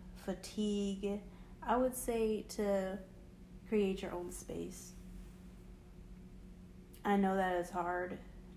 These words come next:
to not be around your usual people, but I would recommend you take that time for yourself <clears throat> and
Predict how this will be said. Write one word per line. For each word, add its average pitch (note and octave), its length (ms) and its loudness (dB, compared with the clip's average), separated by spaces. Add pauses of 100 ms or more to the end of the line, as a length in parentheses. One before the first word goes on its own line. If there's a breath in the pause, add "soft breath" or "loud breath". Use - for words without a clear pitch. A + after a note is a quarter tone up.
(120)
to E3+ 240 0 (100)
not F3+ 340 0
be E3+ 300 -2
around E3 460 -2
your E3+ 100 -6
usual F3 640 -4
people, A#3 640 2 (260)
but F#3+ 360 2 (420)
I G3 140 8
would F#3+ 140 2
recommend F3+ 760 -4 (320)
you G3 260 0
take G3 280 -2
that F#3+ 180 -2
time G3 320 0
for G3+ 120 -4
yourself G3+ 540 2 (500 loud breath)
<clears throat> - 460 -4
and G3 1300 10